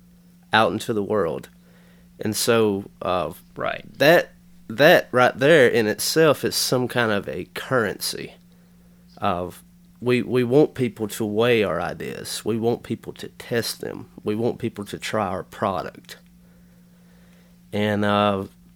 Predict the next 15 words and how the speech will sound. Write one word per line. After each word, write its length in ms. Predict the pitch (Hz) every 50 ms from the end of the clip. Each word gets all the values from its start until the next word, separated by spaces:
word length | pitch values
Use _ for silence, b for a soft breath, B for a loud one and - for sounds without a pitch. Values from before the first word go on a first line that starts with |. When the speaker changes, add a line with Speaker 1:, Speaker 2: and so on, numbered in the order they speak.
| _ - - -
Speaker 2:
Right. 320 | - 110 101 78 76 - - - -
Speaker 1:
you 120 | - 147 139
know, 240 | 139 131 123 123
just 320 | 113 113 127 120 - - - - - - - -
in 240 | 131 156 165 156
this 320 | 131 151 147 - - - - - - - - - - - - _ - b b b b b b b b b b b b b b b b b b - - - - - - - _ _ -
state 420 | - - - - - 131 135 131 -
that 140 | 123 110
we're 140 | 80 107 113
in 200 | 113 120 131 131
with 80 | 117 101
the 140 | 101 95 98
economy 680 | 98 - - 110 147 185 202 - - - - - - -
is, 340 | - 110 110 107 101 - -
like, 260 | - 87 85 - -